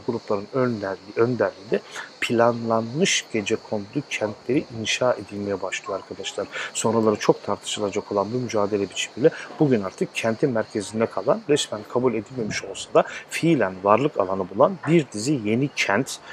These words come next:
ya da Aydınlık Gazetesi'nin, e, bin dokuz yüz seksendeki bir yazı dizisinde de adlandırıldığı gibi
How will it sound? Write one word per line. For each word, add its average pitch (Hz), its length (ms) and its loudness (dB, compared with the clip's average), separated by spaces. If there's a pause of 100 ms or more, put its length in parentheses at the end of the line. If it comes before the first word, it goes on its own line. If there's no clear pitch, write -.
(160)
ya 120 120 8
da 95 100 -2 (220)
Aydınlık 107 400 4
Gazetesi'nin, 107 960 0 (300)
e, 107 120 0
bin 113 100 2
dokuz 104 260 -4
yüz 104 160 -2
seksendeki 101 720 -2
bir 107 120 0
yazı 104 360 0
dizisinde 104 720 0
de 107 160 8 (300)
adlandırıldığı 104 840 2
gibi 165 340 4